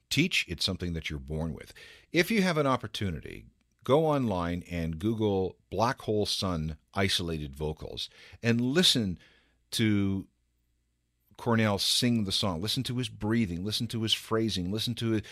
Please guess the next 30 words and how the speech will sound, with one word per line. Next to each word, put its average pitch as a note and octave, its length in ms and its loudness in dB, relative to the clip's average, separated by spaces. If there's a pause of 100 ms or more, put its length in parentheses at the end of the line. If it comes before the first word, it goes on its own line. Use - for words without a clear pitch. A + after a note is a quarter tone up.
(140)
the A#2 80 -4
control A#2 540 4
he G2+ 140 -4
has F#2+ 320 -2
over F#2 220 -4
the F2+ 100 -4
words F#2 360 -2
and F2 100 -2
the F2 60 -4
decisions A#2+ 600 0
he G#2 120 -2
makes E2+ 320 -2
as A2 240 -2
a A2 60 0
singer G2 460 0 (420)
to, G2+ 420 0 (360)
uh, G2+ 100 -8 (100)
get G#2 240 2
these G2+ 200 0
words F#2 440 -2
out. F#2+ 280 0
It's, A#2+ 360 -2
it's - 160 -6
fantastic. - 840 -6
I - 20 -2
mean, A2 160 0
it's, A2 200 -8
it's, A2 280 -8 (540)
you B2+ 80 -6
know, B2+ 160 -2